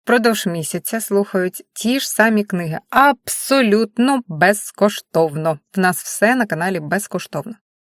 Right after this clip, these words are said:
Е, абсолютно безкоштовно, але з розподіленням по частинах. Тому, дівчата, насолоджуйтесь, і хлопці, насолоджуйтеся, в нас є хлопці,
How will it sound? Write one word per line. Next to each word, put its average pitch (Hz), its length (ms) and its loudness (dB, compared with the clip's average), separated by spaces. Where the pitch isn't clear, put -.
Е, 175 200 0
абсолютно 190 440 0
безкоштовно, 269 840 0
але 180 400 2
з 240 80 -2
розподіленням 170 800 -2
по 165 140 -6
частинах. - 680 -8
Тому, 294 540 4
дівчата, 180 720 -2
насолоджуйтесь, 208 1300 0
і 165 40 -4
хлопці, 190 640 -2
насолоджуйтеся, 165 1160 -6
в 165 40 -8
нас 165 280 -8
є 156 100 -8
хлопці, 190 580 -4